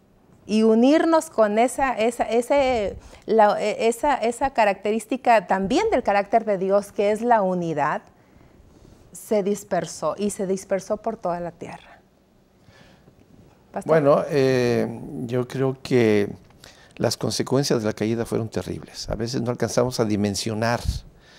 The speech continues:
Speaker 2: lo que eso ha representado para nosotros. Eh, todo lo que se perdió, se perdió la eternidad, se perdió la unidad, se perdió la salud,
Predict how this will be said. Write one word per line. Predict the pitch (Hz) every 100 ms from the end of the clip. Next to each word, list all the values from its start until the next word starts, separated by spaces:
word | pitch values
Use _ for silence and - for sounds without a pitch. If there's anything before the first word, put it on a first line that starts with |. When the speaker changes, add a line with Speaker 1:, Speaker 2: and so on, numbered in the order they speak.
| - - - - -
Speaker 2:
lo | 104 101
que | 110
eso | - 107 101 -
ha | 110
representado | 107 98 95 95 - 101 -
para | - - -
nosotros. | - - - - - - _ _ _ - - - - - _ -
Eh, | 107 107 104 98 98 - _ -
todo | 147
lo | 143
que | -
se | 107
perdió, | - 98 104 120 104 - - - - - _
se | - 110
perdió | - 110 117 120
la | 117 98
eternidad, | - - - 95 - 101 104
se | -
perdió | - 104 113
la | 110
unidad, | 107 98 95 95 92 95 _ _ - - -
se | - -
perdió | 92 110
la | 104 101
salud, | - 87 104 110